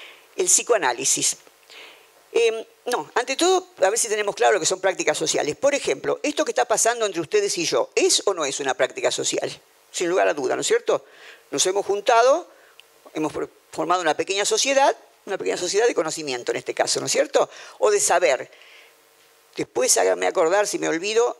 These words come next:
tengo que explicar la diferencia entre conocimiento y saber. Lo que pasa es que no quiero extenderme tanto para que se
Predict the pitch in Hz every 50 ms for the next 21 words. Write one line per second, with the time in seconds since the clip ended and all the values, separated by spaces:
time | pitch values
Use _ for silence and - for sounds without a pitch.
0 | _ - - 185 185 175 160 170 165 160 156 160 151 - 214 202 - - 160 156
1 | 165 - - 170 185 214 208 202 185 151 160 151 147 143 143 - 160 170 185 208
2 | 208 202 190 - 170 147 143 131 123 - - - 135 139 - - 170 185 185 180
3 | 165 - 175 180 - 160 156 160 185 185 180 160 - 190 202 214 - 220 208 -
4 | 165 156 151 - - 135 139 - 147 143 139 143